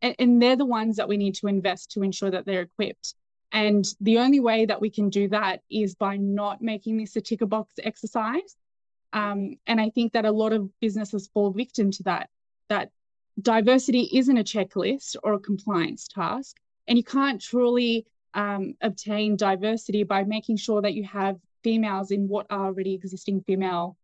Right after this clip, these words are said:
roles. And so I think there are obviously some multiple other layers to this, because true diversity isn't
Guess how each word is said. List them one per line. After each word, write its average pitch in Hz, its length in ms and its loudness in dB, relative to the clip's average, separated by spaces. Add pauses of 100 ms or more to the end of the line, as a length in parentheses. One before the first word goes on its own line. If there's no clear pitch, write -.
(200)
roles. - 520 -2 (440)
And 214 200 2
so 226 140 0
I 220 120 2
think 247 260 0 (580)
there 226 220 4
are - 100 -2
obviously 247 580 0
some 208 520 -2
multiple 220 680 0
other 208 300 0
layers 202 600 0
to 208 120 -6
this, 180 320 -2
because 202 460 0 (320)
true 254 200 2
diversity 214 680 0
isn't 196 300 -2